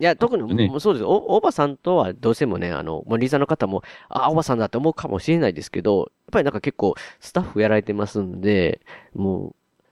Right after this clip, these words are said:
う、結構ね、もう本当に裏方さんとしてバタバタされてる時間帯も、まあ、そうじゃない時間帯も多分せ-、あの、お話しさせていただけると思いますけど、っ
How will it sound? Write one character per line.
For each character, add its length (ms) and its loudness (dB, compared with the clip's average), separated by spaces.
う、 60 -20
結 160 -2
構 120 -8
ね、 200 0
も 160 -2
う 40 -6
本 160 0
当 80 0
に 280 -6
裏 200 2
方 480 0
さ 200 0
ん 80 -4
と 100 -2
し 140 -10
て 500 -2
バ 120 0
タ 80 -2
バ 100 -4
タ 140 -10
さ 140 -2
れ 100 2
て 100 -2
る 260 2
時 100 -8
間 200 0
帯 140 2
も、 420 -8
ま 120 0
あ、 20 -4
そ 100 2
う 60 2
じ 40 2
ゃ 40 2
な 80 0
い 40 -6
時 80 -4
間 100 2
帯 100 0
も 60 0
多 100 0
分 100 -6
せ-、 220 -16
あ 80 0
の、 560 0
お 60 0
話 180 0
し 60 -12
さ 100 -2
せ 320 -12
て 80 -2
い 60 0
た 100 0
だ 100 0
け 120 -6
る 40 -8
と 80 -6
思 100 -6
い 20 -8
ま 80 -8
す 80 -14
け 60 -4
ど、 80 -6
っ 40 -12